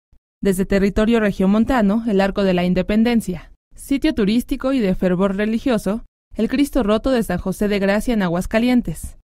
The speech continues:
Los queretanos con sus majestuosos arcos. En Puebla, la Fuente de los Frailes y el Reloj del Gallito. Los tapatíos y el Puente Matute Remus,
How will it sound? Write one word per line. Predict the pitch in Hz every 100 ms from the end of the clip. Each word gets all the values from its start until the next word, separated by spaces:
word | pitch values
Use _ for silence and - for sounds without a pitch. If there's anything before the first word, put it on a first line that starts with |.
| _ _ _ -
Los | 185
queretanos | 196 180 - 226 247 277
con | 202
sus | 180 180
majestuosos | 175 185 - 190 190 185 240
arcos. | 226 - 233 - - - _ 180
En | 190 180
Puebla, | 214 214 196 233 -
la | 202 202
Fuente | 233 226
de | 247
los | 214 175
Frailes | - 214 233 247 349 - -
y | - 185
el | 175
Reloj | 180 190 185
del | 190 196
Gallito. | 208 254 - 175 - - _ _ _ _ - -
Los | 202
tapatíos | - 185 185 240 262 285 320
y | 226
el | 185
Puente | 196 202 214
Matute | 185 165 190 220
Remus, | 247 240 202 285 202